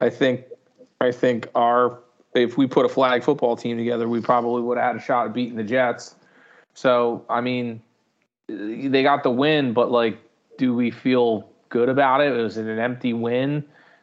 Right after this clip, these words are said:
Um, what are our thoughts going into, you know, this Sunday, um, against the Washington team that, you know, has, has had its ups and, ups and downs, but is a well-coached team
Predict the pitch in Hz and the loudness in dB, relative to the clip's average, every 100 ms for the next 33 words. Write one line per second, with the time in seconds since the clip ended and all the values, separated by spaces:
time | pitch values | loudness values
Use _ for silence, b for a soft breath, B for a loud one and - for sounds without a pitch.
0 | - 110 110 107 107 107 113 120 - 131 | -6 0 2 2 0 -4 -6 -8 -6 0
1 | 127 135 127 117 - 117 127 123 - - | 2 2 2 0 0 2 2 -2 -8 -2
2 | 123 120 120 120 117 - 117 113 113 113 | 0 0 -2 -4 -6 -6 -4 -2 -4 -8
3 | _ _ _ - 117 110 117 120 - 131 | _ _ _ -6 -2 0 0 -2 0 0
4 | 127 135 139 147 139 - 110 107 104 104 | 2 2 2 -2 -6 -2 0 2 0 -4
5 | 107 - - 113 120 117 - 107 107 113 | -8 -10 -6 -2 -2 -2 -2 0 2 2
6 | - 127 - 120 - 127 131 131 117 107 | 0 -6 -4 -6 -4 -4 -2 0 0 0
7 | - b b b b b 120 117 113 113 | -4 b b b b b -2 2 2 0
8 | 110 - - 131 131 135 127 113 127 135 | -2 -6 0 2 2 -4 -6 -2 0 2
9 | 123 127 127 127 120 120 123 - 117 110 | 0 -2 -2 -2 -4 0 -2 -2 -4 -2
10 | 113 135 139 113 110 - b b b 123 | 0 -2 -2 -2 -4 -4 b b b -2
11 | 117 104 117 127 139 - 131 131 - - | 0 2 4 2 2 0 0 -2 -6 -6
12 | 127 127 139 | -4 -2 -4